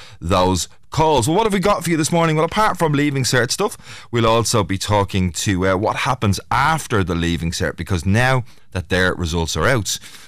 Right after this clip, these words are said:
well, what does happen next? The chat to S E T U, South East Technological University. They have a team ready to support all of those students ready to come in. And Jess Lawton, the marketing and outreach officer at S E T U,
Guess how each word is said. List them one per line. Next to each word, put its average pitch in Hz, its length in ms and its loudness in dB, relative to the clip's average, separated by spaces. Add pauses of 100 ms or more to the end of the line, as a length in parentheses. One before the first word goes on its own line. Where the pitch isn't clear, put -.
(140)
well, 165 120 -2
what 185 200 -2
does 196 220 0
happen 107 300 0
next? - 520 -4
The 139 60 -6
chat - 300 -2
to - 220 -4
S 165 160 2
E 147 80 0
T 147 160 -4
U, 127 360 0 (180)
South 107 340 -2
East - 380 -4
Technological 101 640 -2
University. 95 640 0
They 131 160 -2
have 151 120 -2
a 117 40 -4
team 123 460 -2 (280)
ready 90 240 0
to - 140 -8
support 127 640 -4 (280)
all 90 200 2
of 82 80 2
those 82 160 0
students 80 500 -6
ready 85 240 0
to - 160 -10
come 80 220 -4
in. 92 180 0
And 87 140 0
Jess 113 320 -2
Lawton, 95 400 2
the 82 80 -2
marketing 101 580 0
and - 140 -6
outreach 90 380 -4
officer - 340 -4 (140)
at 104 260 -2 (140)
S 90 220 -4
E 82 120 -6
T - 180 -6
U, 82 300 -2